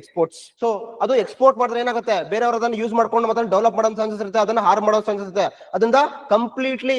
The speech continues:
ಎಕ್ಸ್‌ಪೋರ್ಟ್ ಅನ್ನ ಏನ್ ಮಾಡ್ತಾರೆ, ಮಾಡಂಗಿಲ್ಲ. ಯಾವ ಕಂಟ್ರಿಗಳು ಈ ಒಂದು ಅರೇಂಜ್, ಈ ಒಂದು ಆಸ್ಟ್ರೇಲಿಯನ್ ಗ್ರೂಪ್ ಗೆ ಮೆಂಬರ್ಸ್ ಆಗ್ತಾರೋ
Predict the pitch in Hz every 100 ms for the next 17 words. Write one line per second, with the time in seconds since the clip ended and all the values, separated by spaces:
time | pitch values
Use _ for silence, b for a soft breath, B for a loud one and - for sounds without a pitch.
0 | 214 - 220 220 208 220 302 - - -
1 | 202 214 208 262 330 - - _ _ _
2 | _ 175 185 190 190 185 175 180 190 196
3 | 196 202 196 196 190 190 185 143 - -
4 | 180 202 190 156 185 196 196 233 - -
5 | 208 185 196 190 240 285 185 185 190 196
6 | - 240